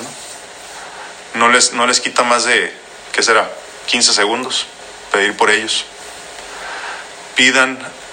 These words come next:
acuérdense de los, lo que les decía hace unos días, ¿no? En el estado cuántico, en el, en el nivel cuántico, que es donde se maneja Dios, donde, donde no hay tiempo, donde no hay nada, no existe el tiempo, entonces para la oración no hay tiempo, ¿no? Eh, agradezcan como si ya todo esto hubiera estado resuelto, ¿no? Por favor.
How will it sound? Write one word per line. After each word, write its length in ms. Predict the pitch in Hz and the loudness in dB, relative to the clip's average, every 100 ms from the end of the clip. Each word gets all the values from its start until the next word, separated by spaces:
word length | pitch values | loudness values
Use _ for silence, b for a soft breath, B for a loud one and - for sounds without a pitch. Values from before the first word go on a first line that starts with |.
| - - - | -16 -16 -2
acuérdense 420 | 120 - 135 135 | 0 4 4 6
de 60 | 131 | 4
los, 200 | 120 113 | 2 2
lo 100 | 113 | 0
que 80 | 107 | 0
les 100 | 104 | 0
decía 180 | 95 117 | 0 0
hace 80 | 117 | 2
unos 180 | 117 104 | 0 2
días, 260 | 113 110 | 4 4
¿no? 220 | 110 117 | 4 2
En 100 | 110 | 4
el 160 | 101 98 | 2 0
estado 380 | 98 110 110 110 | 2 4 4 4
cuántico, 540 | 123 117 107 - 101 | 2 2 -2 -2 -2
en 80 | 90 | -2
el, 100 | 85 | -4
en 140 | 95 | -4
el 100 | 95 | -2
nivel 300 | 95 95 101 | -2 0 0
cuántico, 480 | 110 110 101 - - | 2 0 0 -4 -2
que 100 | 101 | 0
es 80 | 101 | 0
donde 160 | 104 95 | 0 0
se 100 | 95 | 0
maneja 340 | 95 98 98 | 0 2 2
Dios, 340 | 92 95 - - | 0 -2 -4 -4
donde, 360 | 90 87 87 | -4 -2 -2
donde 320 | 82 90 87 92 | -2 -2 -2 0
no 80 | |
hay 80 | 95 | 0
tiempo, 400 | - 104 107 113 | 2 0 2 0
donde 200 | 101 95 | 0 0
no 60 | 92 | 0
hay 80 | 98 | 2
nada, 260 | 95 101 - B B B B | 2 0 -4 B B B B
no 80 | 113 | 0
existe 280 | 117 131 131 | 2 2 2
el 60 | 123 | 4
tiempo, 280 | 127 123 | 4 4
entonces 220 | 110 113 - | 2 2 4
para 200 | 113 101 | 4 4
la 60 | |
oración 360 | 95 92 107 110 | 4 2 2 2
no 60 | |
hay 80 | 107 | 0
tiempo, 340 | 98 104 101 95 | 0 -2 -2 -6
¿no? 1120 | 95 - - - - - - - - - 98 | -8 -14 -14 -12 -10 -8 -8 -8 -10 -4 2
Eh, 40 | - | 4
agradezcan 640 | - 104 101 120 - - | 6 6 4 2 0 -2
como 180 | 120 110 | 0 0
si 140 | - | 2
ya 160 | 101 104 | 2 2
todo 140 | 110 | 2
esto 180 | 110 117 | 0 2
hubiera 160 | 104 107 | 2 2
estado 260 | - 104 | 4 2
resuelto, 400 | 104 95 92 90 | 2 0 0 -4
¿no? 80 | - - - - - - | -8 -12 -16 -16 -16 -4
Por 100 | 104 | -2
favor. 300 | 98 90 - | 2 2 0